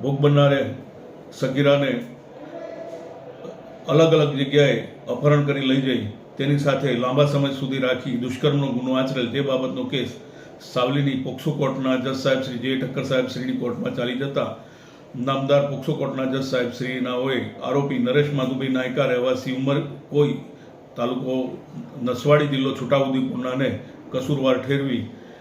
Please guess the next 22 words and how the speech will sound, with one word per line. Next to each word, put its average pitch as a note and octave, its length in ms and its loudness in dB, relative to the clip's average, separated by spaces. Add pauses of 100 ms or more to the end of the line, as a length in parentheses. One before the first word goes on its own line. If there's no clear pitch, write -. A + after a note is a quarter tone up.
(500)
આરોપી C#3 380 0
નરેશ C3+ 380 4
માધુભાઈ C3 340 2
નાયકા, B2+ 680 0 (100)
રહેવાસી C3 380 0
ઉમર C3 200 0
કોઈને C#3 580 0 (1120)
એક, C#3+ 160 0 (720)
અ, A#2+ 40 -4 (1080)
આજીવન D3+ 360 6
સખત F3+ 380 4
કેદની D#3+ 260 4
એટલે D#3+ 500 0
કે D3+ 120 0
કુદરતી D#3 440 4
રીતે D#3 220 0
નિત્યક્રમમાં C#3+ 720 2
જીવે C3+ 160 2
ત્યાં C#3 260 0
સુધીની C3 280 -2
સખત D3+ 340 0
કેદ F3 160 2